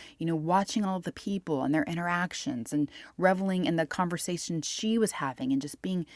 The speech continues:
enjoying being with the people she loves, you know, and that's what I found myself doing and focusing on were the people, you know, the beautiful surroundings that I,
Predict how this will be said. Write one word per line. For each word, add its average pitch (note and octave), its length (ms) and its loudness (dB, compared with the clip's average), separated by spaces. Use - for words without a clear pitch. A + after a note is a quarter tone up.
enjoying F#3+ 640 2
being G#3+ 440 10
with D#3 120 -2
the C#3+ 60 -4
people F3+ 320 -6
she - 220 -4
loves, - 640 -2
you E3+ 100 -2
know, G#3 140 4
and A#3 100 6
that's D4 220 4
what A#3+ 80 -2
I G3+ 80 0
found F#3 300 0
myself D3+ 440 0
doing C#3 320 2
and C#3 120 2
focusing C#3+ 540 -4
on - 200 -6
were - 80 -10
the D#3 120 -10
people, - 680 -8
you - 140 -6
know, E3+ 80 -2
the E3 140 -4
beautiful F#3 720 0
surroundings D3 840 0
that C3+ 120 -4
I, A#2+ 140 -12